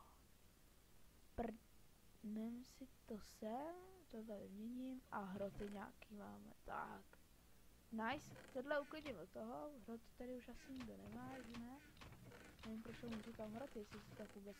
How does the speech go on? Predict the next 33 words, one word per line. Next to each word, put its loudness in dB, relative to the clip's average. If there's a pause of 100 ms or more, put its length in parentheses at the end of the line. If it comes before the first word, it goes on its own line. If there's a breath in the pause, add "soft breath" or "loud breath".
jmenuje, -2
ale -6
tak -8 (140)
to -8
je -6
jedno. -2 (1900)
Myslím, 12
že 12
šípu 10
máme 12
až 10
až, 10 (260)
až 12
až, 10
takže 10
si 2
tam 12
hodíme 8
tohle, 10
tohle 6
nám 8
je 2
k -8
prdu. 10 (800 loud breath)
Počkat, 6
bone 12
meal, 2
bone 6
meal, 4
bone -4
meal, 0
je 2
tu, -2